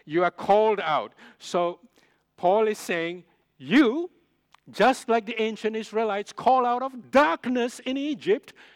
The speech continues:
into Israel. You Thessalonians have been called out from the darkness of the unconverted into the bright world,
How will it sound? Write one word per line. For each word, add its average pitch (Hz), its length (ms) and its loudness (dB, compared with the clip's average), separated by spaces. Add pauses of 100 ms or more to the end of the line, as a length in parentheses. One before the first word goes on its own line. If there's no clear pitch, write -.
(160)
into 240 680 -2 (640)
Israel. 208 760 0 (680)
You 233 540 -4 (180)
Thessalonians 196 840 -2
have 180 160 -6
been 175 140 -10
called 220 500 -2
out 170 260 -2 (240)
from 190 360 -2
the 190 120 -2
darkness 208 960 0
of 196 240 2
the 202 140 -2
unconverted 175 920 -4 (920)
into 143 640 -10 (800)
the 147 220 -6 (220)
bright 165 460 0
world, 143 600 -4